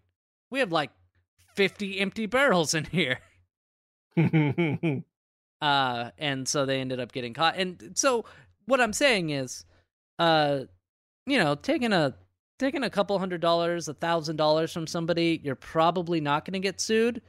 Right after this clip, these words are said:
Speaker 1: But once you start getting a hundred or two hundred thousand dollars from one person, that's when you're gonna start having to worry about actually getting caught.
Speaker 2: Mm-hmm.
Speaker 1: So, uh, yeah, sucks to be them.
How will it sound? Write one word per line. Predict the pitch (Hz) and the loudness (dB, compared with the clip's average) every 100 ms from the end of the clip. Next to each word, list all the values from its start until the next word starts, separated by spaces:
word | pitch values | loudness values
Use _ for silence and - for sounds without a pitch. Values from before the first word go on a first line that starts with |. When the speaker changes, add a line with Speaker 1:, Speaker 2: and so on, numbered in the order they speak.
| - - - | -20 -20 -4
Speaker 1:
But | 185 180 | 0 2
once | 226 233 | 0 0
you | 247 | -4
start | - 214 175 | 0 0 2
getting | 185 180 165 143 120 _ _ _ _ _ _ _ _ _ | 0 0 0 -2 -8 _ _ _ _ _ _ _ _ _
a | 165 | -4
hundred | 160 220 190 160 | -2 -2 0 -2
or | 131 - _ _ - | -6 -8 _ _ -6
two | 254 | -2
hundred | 220 175 | -2 0
thousand | 190 175 156 | 2 0 0
dollars | 160 156 143 | 0 0 -2
from | 151 127 120 | -4 -6 -4
one | 135 165 165 | 0 2 0
person, | 143 143 151 220 226 254 - _ _ _ _ _ - | -2 -2 0 0 0 -2 -8 _ _ _ _ _ -6
that's | 170 208 - | -2 -2 -4
when | 165 156 | -6 -4
you're | 143 | -4
gonna | 135 139 131 | -2 -2 -2
start | - 143 135 | 2 2 2
having | 135 123 | 0 0
to | |
worry | 120 127 120 | -2 0 -2
about | 113 113 - | -6 -10 -10
actually | 131 123 - 127 | -6 -6 -4 -8
getting | 117 110 107 | -8 -12 -12
caught. | - 107 80 - _ _ _ _ _ _ _ - | -6 -6 -6 -20 _ _ _ _ _ _ _ -4
Speaker 2:
Mm-hmm. | 143 143 143 185 202 _ _ - | -2 0 0 0 -2 _ _ -8
Speaker 1:
So, | - 139 127 123 117 107 _ _ | -2 2 4 4 0 -6 _ _
uh, | 135 120 113 113 - _ _ - | -6 -4 -2 -4 -8 _ _ -10
yeah, | 127 196 170 - _ | -4 -2 -4 -12 _
sucks | - - 165 170 | -14 -4 -2 -4
to | - | -8
be | 185 208 | -6 -4
them. | 196 226 247 | 0 0 0